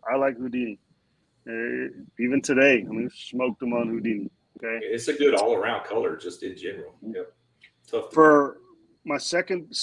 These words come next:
Speaker 1: uh, bait caster that I've already told you about, you know, I'm gonna tie on a spoon for that redfish.
Speaker 2: Yep.
Speaker 1: Bagley spoon, half ounce,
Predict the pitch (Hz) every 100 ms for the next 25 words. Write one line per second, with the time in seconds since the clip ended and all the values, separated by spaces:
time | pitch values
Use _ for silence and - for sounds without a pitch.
0 | - - 151 139 131 123 _ - 110 165
1 | 165 165 165 - 175 165 139 123 127 139
2 | 143 135 156 143 135 143 143 139 - 127
3 | 123 127 139 135 123 135 135 139 127 -
4 | 147 151 131 _ _ _ - 120 123 123
5 | - 117 104 - _ _ _ _ _ -
6 | - 117 120 139 151 156 - - 156 156
7 | 160 127 147 147 151 160 160 - -